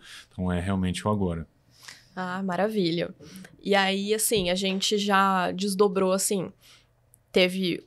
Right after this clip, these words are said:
Speaker 2: todo o cenário, né, de objetivos, de,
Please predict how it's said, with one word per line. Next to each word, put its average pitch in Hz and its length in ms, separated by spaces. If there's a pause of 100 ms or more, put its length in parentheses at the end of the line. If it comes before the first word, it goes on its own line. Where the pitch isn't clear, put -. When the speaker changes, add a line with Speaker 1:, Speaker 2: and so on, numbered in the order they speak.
Speaker 2:
todo 226 240
o 262 40
cenário, 196 640
né, 190 100
de 190 100
objetivos, 185 1160
de, 180 500